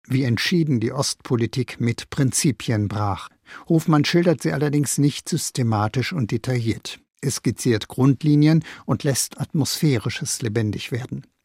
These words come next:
Zwangsläufig fließt das zusammen mit anderen Bereichen der Brandtschen Biografie, etwa mit dem schwierigen Verhältnis zu seinem Weggefährten Herbert Wehner, dem Hofmann auch gekränkten Stolz attestiert.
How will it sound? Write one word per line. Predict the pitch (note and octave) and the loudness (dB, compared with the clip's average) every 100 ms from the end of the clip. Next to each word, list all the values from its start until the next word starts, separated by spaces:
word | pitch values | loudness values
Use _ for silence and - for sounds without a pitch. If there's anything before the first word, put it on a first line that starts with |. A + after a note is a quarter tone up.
| - | -8
Zwangsläufig | - A#2 A2+ - A2+ A2+ A2 - | -2 0 0 0 0 0 -2 -4
fließt | - B2 A#2 - | -4 -2 -2 0
das | A#2 - - | 0 0 -2
zusammen | A#2+ A2 A#2 C#3 | 0 2 4 4
mit | B2 - | 2 2
anderen | C3 C#3+ A#2 A2 | 2 4 4 2
Bereichen | G2+ G2+ F2+ - G#2 | 0 0 -2 -2 -2
der | G#2 | 0
Brandtschen | G2 G#2+ F#2+ - G#2 | 2 2 2 -2 -2
Biografie, | G#2 F#2+ G2+ - A#2 G2 - - - - | -2 -2 -6 -4 -2 -2 -6 -16 -10 -2
etwa | G2+ - | -2 0
mit | G#2 G2+ | 0 0
dem | G#2+ | 0
schwierigen | - A#2+ B2 C3 B2 A2 | 0 0 2 4 2 0
Verhältnis | - G2+ A#2 A2+ A#2+ - - | -2 -2 0 0 0 -2 -4
zu | - | -4
seinem | G#2+ G2+ G2+ B2 | -2 0 -2 0
Weggefährten | A2+ B2 - B2 G#2+ A#2 G#2+ | 0 0 0 -2 0 0 0
Herbert | A2+ G2 A2+ A2+ | -2 0 -2 0
Wehner, | A#2+ C3+ A#2+ - _ _ - | 4 4 4 0 _ _ -2
dem | D3+ B2+ | 0 0
Hofmann | D3 D3 E3 C#3+ D3+ | 0 0 0 0 0
auch | A#2+ - - | -2 -4 -4
gekränkten | C3 - A2+ G#2+ - D3 | -6 -2 -2 -2 -2 -2
Stolz | - - A#2+ G2 - - | 0 0 0 0 -4 -6
attestiert. | C#3 - G2 - - C3+ - - - | -6 -6 -6 -6 -8 -10 -12 -16 -18